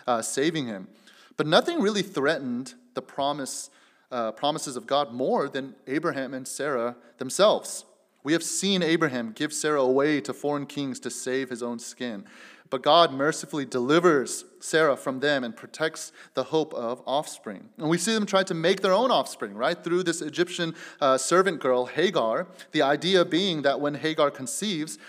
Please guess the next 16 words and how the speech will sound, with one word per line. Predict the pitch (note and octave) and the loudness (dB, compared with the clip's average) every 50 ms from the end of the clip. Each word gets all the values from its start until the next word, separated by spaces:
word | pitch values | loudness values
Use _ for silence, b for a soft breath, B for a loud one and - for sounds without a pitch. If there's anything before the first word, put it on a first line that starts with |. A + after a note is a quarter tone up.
| B B | B B
Sarah | - - - D#3 D#3 D#3+ D3+ D3 D3 | -8 -2 2 4 6 6 6 6 4
would | C3 C#3 D3+ D3+ D3+ B B - | 4 4 4 4 2 B B -4
adopt, | C3+ B2+ A2+ - C3 C3 D#3 E3 E3 E3 - - B B B B B | -4 -4 -2 0 2 4 4 4 2 0 -10 -14 B B B B B
uh, | B2 B2+ B2 B2+ A#2+ B2 | 0 2 2 0 0 -2
her, | C3 D3 D3 - - B2+ - - | -4 -4 -4 -4 -4 -8 -8 -8
adopt | C3 C3 A#2+ C#3+ D3 D#3+ D#3 - | -8 0 4 4 4 4 2 -2
him | D3+ C#3 C3 | -4 -4 -4
as | B2+ G#2+ B2 C3 C3 - | -2 -2 -2 -2 -2 -2
her | D3+ D3 C#3+ | -4 -4 0
own. | D#3 G3+ A3+ E3 A2+ F#2 - - - _ _ _ _ _ _ _ _ _ _ _ _ - - - | 2 2 2 2 0 -4 -10 -18 -20 _ _ _ _ _ _ _ _ _ _ _ _ -20 -4 0
Now, | D3 C#3 C#3 | 2 2 2
of | C#3 - | 0 0
course, | - D3 C3+ C3 - | 0 0 0 0 -4
Hagar's | - - D#3 D#3 D3 C#3 C#3 C3+ C3 - | -2 -2 -2 0 2 2 2 2 2 -2
condescension | - - C#3+ C3 A#2 A2+ - - D#3+ E3 E3 - - E3+ E3 D#3+ E3 D#3 | -4 -6 -6 -4 -4 -6 -4 -4 -4 -4 -4 -6 -6 -6 -6 -6 -4 -6
and | B2 A#2 A2+ | -6 -6 -8